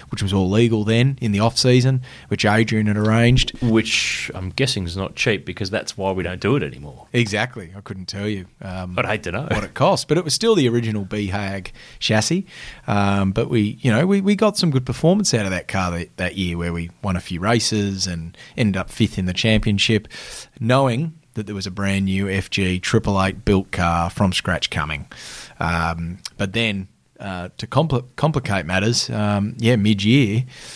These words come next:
Speaker 1: um, get a call from, you know, Rob Crawford, um, and Craig Wilson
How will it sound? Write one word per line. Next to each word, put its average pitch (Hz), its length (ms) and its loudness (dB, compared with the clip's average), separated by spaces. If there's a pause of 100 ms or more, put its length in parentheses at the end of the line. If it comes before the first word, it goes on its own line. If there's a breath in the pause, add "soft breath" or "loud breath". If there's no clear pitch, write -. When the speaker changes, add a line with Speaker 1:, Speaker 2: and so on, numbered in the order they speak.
(260 loud breath)
Speaker 1:
um, 107 580 0 (800)
get 113 160 0
a 101 60 -8
call 113 320 2
from, 95 440 -4 (220)
you 110 80 -2
know, 101 80 2
Rob 98 260 -2
Crawford, 143 460 2 (320)
um, 98 720 -4 (1000 loud breath)
and 98 160 -2
Craig 101 260 0
Wilson 131 520 2